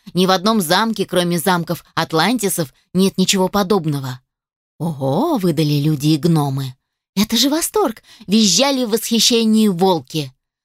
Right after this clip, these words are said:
Коты зато сморщили носики. Воду они не очень любили, больше считали её необходимостью. Фениксы, эльфы, атлантисы и драконы намотали на ус нашу придумку.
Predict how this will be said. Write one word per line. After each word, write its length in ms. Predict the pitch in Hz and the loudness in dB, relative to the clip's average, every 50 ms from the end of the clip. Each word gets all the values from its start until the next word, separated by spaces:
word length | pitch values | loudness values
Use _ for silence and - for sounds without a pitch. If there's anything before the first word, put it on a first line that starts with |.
| _ _ _ _ _ | _ _ _ _ _
Коты 340 | - 226 226 - 277 277 262 | -2 -2 0 2 2 2 2
зато 400 | 214 247 240 - 254 247 247 247 | 2 0 0 2 2 2 2 0
сморщили 580 | - - 226 226 233 - - - 247 226 247 | 0 -2 -2 0 0 0 0 0 0 0 0
носики. 640 | 247 220 170 151 135 - 135 131 - - 113 113 - - _ _ _ _ _ _ | 0 0 0 -2 -4 -6 -8 -8 -6 -4 -6 -6 -6 -8 _ _ _ _ _ _
Воду 320 | - 180 196 226 214 185 202 | -4 0 2 2 2 2 0
они 180 | 196 190 190 190 | 0 0 0 0
не 140 | 196 220 294 | 0 0 0
очень 260 | 403 - - 277 202 | 0 0 0 0 0
любили, 360 | 160 151 135 151 147 143 143 | 0 0 0 0 0 0 -2
больше 380 | 131 156 196 190 185 - 196 185 | 0 0 0 0 0 0 0 0
считали 380 | - 196 180 - 190 175 175 | 0 -2 -2 -2 -2 -2 0
её 260 | 175 175 170 170 180 | 0 -2 0 0 0
необходимостью. 920 | 175 180 185 190 - - 277 233 175 156 143 131 131 - - 117 95 90 - _ _ _ _ _ _ _ _ _ _ _ | 0 0 0 -2 -2 -2 -4 -2 0 -2 -2 -2 -6 -8 -10 -10 -12 -12 -14 _ _ _ _ _ _ _ _ _ _ _
Фениксы, 680 | - - - 190 208 214 190 170 131 - - 170 - - | -8 -2 0 2 2 2 0 -2 -4 -4 -6 -6 -4 -2
эльфы, 340 | - 170 185 175 156 - 160 | 0 0 0 0 -2 -2 -2
атлантисы 640 | 151 151 - 165 170 175 170 165 - 160 - - 156 | -4 -2 -2 -2 0 0 0 -2 -4 -8 -4 -2 -4
и 40 | 143 | -2
драконы 540 | 123 151 147 139 - 220 277 269 254 247 226 - _ _ _ _ _ | 0 -2 -4 -2 0 0 2 2 2 0 -2 -6 _ _ _ _ _
намотали 540 | - 190 214 220 233 226 - 262 262 269 262 | -2 0 2 2 2 2 2 0 2 2 2
на 180 | 247 240 233 233 | 2 2 0 0
ус 260 | 240 247 233 - - | 0 -2 -4 -2 0
нашу 420 | 214 190 180 185 185 - 220 208 | 0 2 2 2 0 0 -2 -2
придумку. 800 | - - 202 220 180 139 151 135 131 131 127 - 139 139 127 | -2 0 0 0 0 0 -2 -2 -2 -4 -2 0 0 0 0